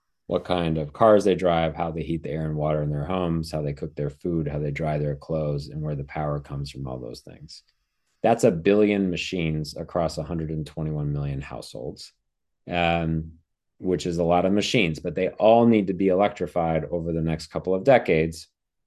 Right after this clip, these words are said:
if we are going to hit our climate targets. And so, um, but the, but the challenge that we have is that we live in this fossil fuel world. And so if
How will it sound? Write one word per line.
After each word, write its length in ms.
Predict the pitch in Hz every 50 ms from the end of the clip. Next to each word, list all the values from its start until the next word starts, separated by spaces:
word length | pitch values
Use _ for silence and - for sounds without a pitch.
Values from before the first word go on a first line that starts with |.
| - -
if 180 | 95 92 92 -
we 140 | 98 92 92
are 80 | 95
going 220 | 90 87 82 85 80
to 80 | 80
hit 120 | 78 80 76
our 140 | 76 76
climate 400 | 73 - - 80 73 71 69 67
targets. 520 | - - 58 58 - - - - - - - _ _ _ _ _ _ _ _ _ _ _ _ _ _ _ _ -
And 200 | 117 113 110 104
so, 480 | - - 117 107 107 101 101 95 - - _ _ _ _ _ _ _ _ _ -
um, 400 | - 104 104 101 101 95 92 95
but 160 | 107 104 -
the, 180 | 117 - - - -
but 180 | 107 113 101 104
the 80 | 110
challenge 460 | - - 165 175 147 123 113 104 95
that 100 | 107 98
we 140 | 92 92 -
have 340 | - - 82 82 87 87 90
is 160 | 90 82 80
that 300 | 85 82 82 - - - -
we 200 | 90 92 95 90
live 280 | 85 85 87 92 95 92
in 220 | 90 82 82 82
this 180 | 82 80 78 -
fossil 400 | - 87 85 80 - - 82 73
fuel 280 | - 85 80 80 87
world. 360 | 101 127 120 98 80 76 76
And 220 | 80 80 80 78 73
so 240 | - 87 82 82 82
if 180 | 80 80 80